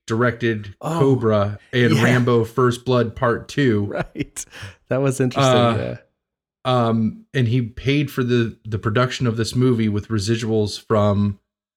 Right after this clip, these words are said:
Speaker 1: uh, distribution. What?
Speaker 2: I
Speaker 1: Oh,
Speaker 2: saw that too.
Speaker 1: yeah.
Speaker 2: I think I have this up in front of me too.
Speaker 1: Yeah.
Speaker 2: Where it, um, it's one of 'em in particular. I feel like Cobra maybe, but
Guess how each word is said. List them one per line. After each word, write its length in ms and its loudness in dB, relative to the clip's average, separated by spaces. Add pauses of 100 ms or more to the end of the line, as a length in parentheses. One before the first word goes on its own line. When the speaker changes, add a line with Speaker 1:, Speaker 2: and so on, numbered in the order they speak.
(520)
Speaker 1:
uh, 240 0
distribution. 960 -6
What? 220 -14 (560)
Speaker 2:
I 100 -4
Speaker 1:
Oh, 20 -2
Speaker 2:
saw 180 -4
that 160 0
too. 80 -2
Speaker 1:
yeah. 60 2
Speaker 2:
I 20 0
think 160 -4
I 80 -4
have 180 -2
this 200 -4
up 220 -4
in 100 -6
front 220 -6
of 40 -4
me 120 -6
too. 420 -8 (460)
Speaker 1:
Yeah. 300 -8
Speaker 2:
Where 320 -4
it, 180 -14
um, 340 -6 (1040)
it's 200 -6
one 140 0
of 100 -2
'em 120 0
in 60 -2
particular. 720 -8 (180)
I 40 -20
feel 180 -10
like 260 -8
Cobra 460 -8
maybe, 240 -10
but 320 -14